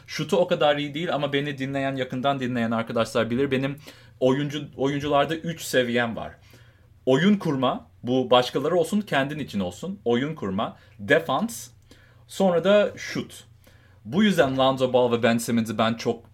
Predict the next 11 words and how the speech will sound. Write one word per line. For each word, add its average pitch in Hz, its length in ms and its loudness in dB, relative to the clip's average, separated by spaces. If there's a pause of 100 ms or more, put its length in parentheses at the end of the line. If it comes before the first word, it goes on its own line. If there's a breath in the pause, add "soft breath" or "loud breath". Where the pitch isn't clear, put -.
beğeniyorum 107 760 0
oyuncu 104 360 -2
olarak. 95 340 0
Takımımda 113 460 -2
istediğim 110 520 -4
oyuncular. 87 440 -2
Çünkü 147 340 -2 (500 loud breath)
defans 180 400 2
ve 180 40 2
oyun 165 320 2
kuruculuğun 156 760 -2